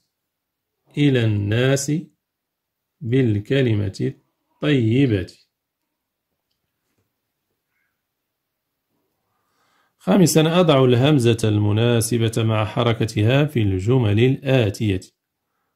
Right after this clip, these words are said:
قال مدير المؤسسة: "ستنظم مدرستنا رحلة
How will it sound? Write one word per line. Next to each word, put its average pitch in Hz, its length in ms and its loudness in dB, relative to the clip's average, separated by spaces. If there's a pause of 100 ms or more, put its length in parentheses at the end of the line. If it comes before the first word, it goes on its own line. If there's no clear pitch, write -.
(360)
قال 147 420 2
مدير 113 720 2
المؤسسة: 127 1400 -2 (1900)
"ستنظم 120 1040 2
مدرستنا 104 1200 0
رحلة 120 800 0